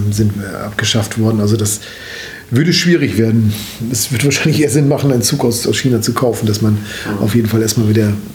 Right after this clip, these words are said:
Speaker 1: eine Basis hat, um weiter zu forschen.
Speaker 2: Aber das wäre ja eine Idee. Selbst wenn man in Deutschland sagt, vielleicht wollen wir doch irgendwann Transrapid-Technik haben,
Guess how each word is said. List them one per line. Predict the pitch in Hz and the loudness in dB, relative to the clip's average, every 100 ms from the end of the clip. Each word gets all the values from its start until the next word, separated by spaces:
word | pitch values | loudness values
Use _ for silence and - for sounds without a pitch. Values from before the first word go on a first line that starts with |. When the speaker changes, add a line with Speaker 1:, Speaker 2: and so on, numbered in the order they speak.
| - 120 | -6 -2
Speaker 1:
eine | 107 | 2
Basis | 110 113 101 104 | 2 2 0 0
hat, | 104 | 0
um | 101 | 0
weiter | 101 104 | 0 -2
zu | 92 104 | -4 -6
forschen. | - 107 - 92 104 - - - - 131 | -10 -12 -12 -12 -16 -20 -20 -18 -12 -4
Speaker 2:
Aber | 123 | -2
das | 110 - | -2 0
wäre | 101 95 | 0 2
ja | |
eine | 98 92 | 2 2
Idee. | 90 101 90 - - 139 120 - | 0 -4 -6 -10 -16 -12 -10 -2
Selbst | 135 110 | 0 2
wenn | 123 | 2
man | 123 | 2
in | 120 | 2
Deutschland | 113 113 - 131 120 | 2 0 0 0 0
sagt, | 117 - | -4 -4
vielleicht | - 113 107 | -2 0 0
wollen | 120 110 | 0 2
wir | 107 | 0
doch | 123 - | -2 -2
irgendwann | 110 107 104 | 0 0 0
Transrapid-Technik | 110 107 110 - 113 - 101 - 98 | -2 -2 -4 -2 -2 0 -2 -2 -2
haben, | 107 117 | 0 -2